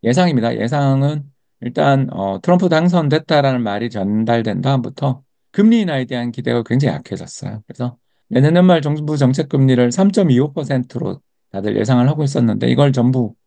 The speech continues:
지금 내년 연말 정책 금리를 삼점오까지 올리는 걸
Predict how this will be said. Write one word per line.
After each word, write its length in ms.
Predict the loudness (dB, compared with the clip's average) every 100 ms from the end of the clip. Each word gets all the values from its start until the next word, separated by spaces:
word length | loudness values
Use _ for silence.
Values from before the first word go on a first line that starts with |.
| _
지금 340 | _ -6 -4 -2
내년 400 | -2 0 2 2
연말 360 | 0 0 0 0
정책 260 | -4 -6
금리를 240 | -4 -2 0
삼점오까지 760 | 0 0 2 0 0 -2 0
올리는 360 | -2 -2 -2 -4
걸 240 | -6 -8